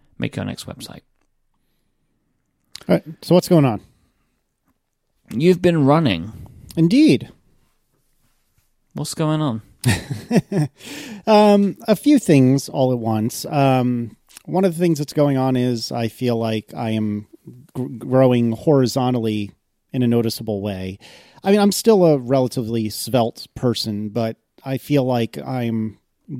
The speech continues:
Speaker 2: gaining a beer belly without having, actually having to dr-, ha-, having had any beer to drink. Um, and I am feeling increased pressure to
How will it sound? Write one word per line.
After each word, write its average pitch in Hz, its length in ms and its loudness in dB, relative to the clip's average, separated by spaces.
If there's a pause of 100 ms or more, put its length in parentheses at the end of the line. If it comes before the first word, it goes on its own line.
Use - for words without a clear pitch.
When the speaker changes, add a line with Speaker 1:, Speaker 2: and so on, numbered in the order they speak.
Speaker 2:
gaining 135 400 4
a 120 60 2
beer 117 240 0
belly 110 380 0
without 110 260 0
having, 113 320 -4
actually 120 320 -4
having 107 300 -2
to 110 100 -8
dr-, - 240 -12
ha-, 127 260 -6
having 127 280 2
had 120 240 -2
any 110 160 -4
beer 120 260 -2
to - 140 -10
drink. 101 320 -12 (480)
Um, 110 500 2 (400)
and 180 640 4 (280)
I 185 720 4 (480)
am 160 560 0
feeling 233 500 2
increased 180 520 0
pressure 156 520 0
to 135 800 0